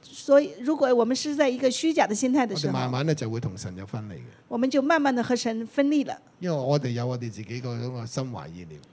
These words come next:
Speaker 1: 因為我們有自己的心懷意念。
Speaker 2: 所以當我哋咧係要，要持守，我哋要忠心嘅時候，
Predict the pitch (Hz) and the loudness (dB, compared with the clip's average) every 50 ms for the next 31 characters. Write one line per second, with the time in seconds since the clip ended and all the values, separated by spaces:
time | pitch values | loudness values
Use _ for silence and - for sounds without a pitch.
0 | - - - - - _ 269 311 339 294 247 220 220 269 285 269 240 - 311 311 | -20 -20 -20 -20 -12 _ -2 0 2 2 2 2 4 4 4 4 2 2 -2 -2
1 | 254 240 214 226 - - 277 277 285 254 233 240 262 254 247 240 240 226 208 202 | -2 0 0 0 2 2 0 0 2 0 0 0 0 0 0 0 0 0 -2 -4
2 | - - _ _ _ _ - - 247 262 240 220 220 247 247 226 214 190 180 175 | -8 -14 _ _ _ _ -2 2 4 6 6 8 8 6 8 8 8 8 8 6
3 | 208 226 202 175 156 156 156 156 156 165 170 165 165 165 165 165 - 104 127 123 | 8 8 6 6 6 6 6 6 6 4 4 4 4 2 2 0 0 -2 -2 -2
4 | 120 131 143 165 170 156 147 139 139 143 170 156 160 160 160 147 139 123 117 - | 0 0 2 2 2 2 2 0 0 0 0 0 0 0 0 -2 -2 -4 -8 -8
5 | - 95 90 - | -8 -10 -10 -12